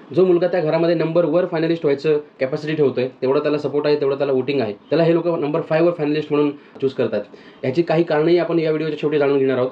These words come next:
Video असाच पाहत राहा. आणि हो, हे जे number फायवर Bigg Boss-ने selection केलं, अ, सूरजचं, हे तुम्हाला पटलंय का? Comment करून नक्की सांगा. कारण कसं आहे, तुमचं मत मांडायला तुम्हाला हाच platform आहे, तुम्हाला तुमचं मत मांडायला हीच जागा आहे. हा जो video आता पर्टिक्युलरली त्याच मुद्द्यावरती आहे, तर कमेंटमध्ये जावा आणि तुम्ही नक्की सांगा Bigg Boss-चं सूरजला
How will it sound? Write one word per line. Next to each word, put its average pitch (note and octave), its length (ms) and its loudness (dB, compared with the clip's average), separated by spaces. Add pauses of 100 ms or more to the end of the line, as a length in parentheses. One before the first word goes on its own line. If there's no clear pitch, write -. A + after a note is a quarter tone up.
(100)
Video C3+ 220 2
असाच D3 240 -4
पाहत C3 240 0
राहा. B2 120 -2 (260)
आणि D3 140 4
हो, E3 100 4
हे D#3+ 120 -2
जे F3 60 2
number D#3+ 220 0
फायवर D#3+ 320 0
Bigg D#3 120 -2
Boss-ने D#3+ 320 0 (300)
selection C#3+ 320 -2
केलं, D3 200 2
अ, B2 460 0
सूरजचं, C#3+ 360 -4 (240)
हे C#3 60 0
तुम्हाला D#3+ 260 2
पटलंय D#3 300 0
का? D3 100 -2
Comment D3+ 320 0
करून D#3 200 0
नक्की C#3+ 200 -2
सांगा. G#2 220 -4 (280)
कारण D#3 180 2
कसं F3 200 0
आहे, F3 80 2 (320)
तुमचं E3+ 260 0
मत F3+ 120 0 (320)
मांडायला D#3 360 2
तुम्हाला E3+ 260 -2 (100)
हाच E3 120 -4
platform A#2+ 360 -2
आहे, G#2+ 100 -4
तुम्हाला C#3+ 240 -2
तुमचं D3 220 -2
मत D#3+ 140 0
मांडायला D#3 280 0
हीच C#3 220 -6
जागा B2+ 240 0
आहे. G#2+ 100 -2 (160)
हा D3+ 60 0
जो D#3+ 80 -4
video D#3+ 180 -2
आता D#3 100 0
पर्टिक्युलरली D#3+ 380 -4
त्याच D#3 180 0
मुद्द्यावरती D3+ 420 0
आहे, D#3 180 0 (240)
तर D3 60 -2
कमेंटमध्ये D#3 440 0
जावा D#3 240 0
आणि D#3+ 80 -2
तुम्ही D#3 200 -4
नक्की D#3 200 -4
सांगा D#3 200 2
Bigg D#3 160 -10
Boss-चं D#3 260 0
सूरजला D#3 440 0